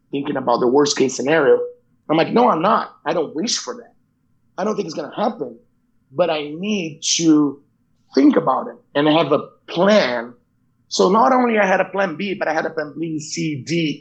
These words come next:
E, and it was overwhelming. And so, uh, and the truth is, even if you have, even if you think you thought about every single possibility, even if you think you have control, you don't.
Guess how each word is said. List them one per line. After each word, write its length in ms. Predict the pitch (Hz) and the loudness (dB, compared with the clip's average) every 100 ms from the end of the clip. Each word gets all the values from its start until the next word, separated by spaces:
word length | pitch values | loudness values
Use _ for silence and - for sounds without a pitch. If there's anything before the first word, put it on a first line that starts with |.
| 180 | 0
E, 200 | 170 - - _ _ - | 0 -2 -16 _ _ 0
and 100 | 214 | 4
it 40 | 196 | 4
was 200 | 147 175 | 4 2
overwhelming. 680 | 165 151 143 165 151 113 - _ _ _ _ _ _ _ _ _ _ _ _ _ 170 | 4 4 4 2 0 -4 -14 _ _ _ _ _ _ _ _ _ _ _ _ _ 2
And 460 | 175 170 165 165 - _ _ _ - | 4 4 2 -2 -12 _ _ _ -6
so, 220 | - 185 | 2 4
uh, 120 | 180 - _ - - | 2 -2 _ -14 -6
and 200 | 185 190 | -4 -4
the 260 | 170 175 180 | -2 -2 -2
truth 280 | 254 269 - | -2 0 0
is, 260 | 170 - | -2 0
even 240 | 202 220 233 | -2 0 -2
if 140 | - | -2
you 120 | 208 | -4
have, 260 | 175 170 156 - _ _ _ _ _ _ _ _ _ 285 | -2 -2 -4 -8 _ _ _ _ _ _ _ _ _ -4
even 180 | 247 262 | -2 -2
if 140 | 208 | -4
you 80 | 214 - - | -8 -8 -4
think 320 | 240 277 - _ | -4 -4 -10 _
you 120 | 226 240 - | -6 -4 0
thought 300 | 240 247 - | 0 0 -6
about 300 | 165 202 202 - | -4 -2 -2 -6
every 240 | 196 202 | -8 -10
single 280 | 196 202 196 | -14 -10 -6
possibility, 800 | - 196 185 175 226 269 277 - _ _ _ _ _ _ - | -4 -4 -4 0 0 0 -2 -10 _ _ _ _ _ _ -8
even 240 | 190 226 226 | -4 -2 -2
if 140 | 214 | -2
you 60 | 208 - | -4 -2
think 180 | 220 233 | 0 2
you 60 | |
have 200 | 233 226 | 2 2
control, 380 | 240 240 - - | 0 0 0 0
you 60 | 180 | 0
don't. 340 | 151 - - | -2 -4 -12